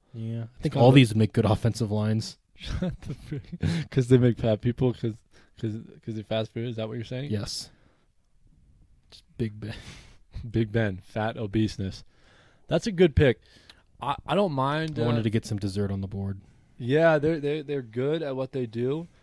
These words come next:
Speaker 2: and, uh, sometimes they're even good at what they don't usually do, like a good chicken basket from them.
Speaker 1: I've never had something that isn't ice cream from Dairy Queen.
Speaker 2: Uh, you can, you can, you can keep it that way.
Speaker 1: Yeah.
Speaker 2: Um, they sell you, like, it's,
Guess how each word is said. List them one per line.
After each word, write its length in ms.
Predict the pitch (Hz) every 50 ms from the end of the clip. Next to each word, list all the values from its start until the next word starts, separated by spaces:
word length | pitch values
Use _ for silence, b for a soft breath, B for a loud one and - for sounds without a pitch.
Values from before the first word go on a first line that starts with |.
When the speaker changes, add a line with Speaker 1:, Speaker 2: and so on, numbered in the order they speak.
| _ _ _
Speaker 2:
and, 340 | - 139 131 135 131 131 131
uh, 120 | 135 139 131
sometimes 440 | - - 160 156 143 151 160 151 135
they're 80 | 147
even 180 | 151 147 151 131
good 180 | 117 127 131 139
at 60 | 151
what 140 | 143 139 -
they 80 | 143 131
don't 180 | 127 131 131
usually 280 | 131 131 131 127 131 120
do, 200 | 113 120 131 147
like 200 | 139 120 113 -
a 60 | 120
good 200 | 104 123 131 123
chicken 320 | - - 127 - - 143 135
basket 400 | 135 143 147 139 - - 160 -
from 180 | - 156 156
them. 260 | 156 160 165 165 160 156 B B B B B B
Speaker 1:
I've 160 | 131 139 123
never 300 | 120 107 110 104 110 101
had 200 | - - 104 95
something 340 | - - 104 95 - 107 98
that 100 | 98 98 - -
isn't 200 | 104 95 98 95
ice 240 | 95 95 95 92 -
cream 240 | - - - 95 92
from 160 | 90 107 107
Dairy 260 | 101 107 101 101 110
Queen. 320 | 107 - 123 120 120 120 - b b b b b b b b b b _
Speaker 2:
Uh, 200 | 349 359 359 349
you 60 | 311 262 -
can, 200 | - 180 190 196
you 140 | - 285 285
can, 260 | - - 208 175 143 - - -
you 100 | 208 220
can 120 | 208 143
keep 160 | 123 123 113
it 80 | 120 110
that 160 | 131 127 127
way. 220 | 131 139 147 151 151 - _ _ _ - _
Speaker 1:
Yeah. 200 | - 123 117 120
Speaker 2:
Um, 320 | 135 131 120 113 104 101 - - - - -
they 120 | 147 165
sell 260 | 156 - - 185 180 185
you, 140 | 196 190
like, 320 | 175 165 147 123 113 - - - b b b b b b b b b b b - _ _
it's, 320 | - 143 - - - -